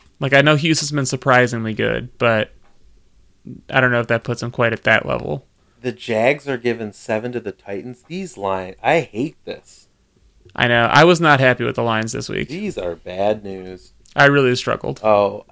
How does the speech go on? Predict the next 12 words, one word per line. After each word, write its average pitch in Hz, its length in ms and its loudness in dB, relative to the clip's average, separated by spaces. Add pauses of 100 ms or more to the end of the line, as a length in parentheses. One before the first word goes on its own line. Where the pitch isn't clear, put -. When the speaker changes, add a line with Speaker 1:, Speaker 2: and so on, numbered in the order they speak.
Speaker 2:
you 175 160 4
know, 147 320 4
but 113 320 4 (400)
I 123 100 0
think 131 380 0 (360)
one 117 260 6
I 110 140 8
love, 104 540 4 (920)
Buffalo 107 460 6
get, 95 500 -6
given 98 320 -2
seven 87 540 -6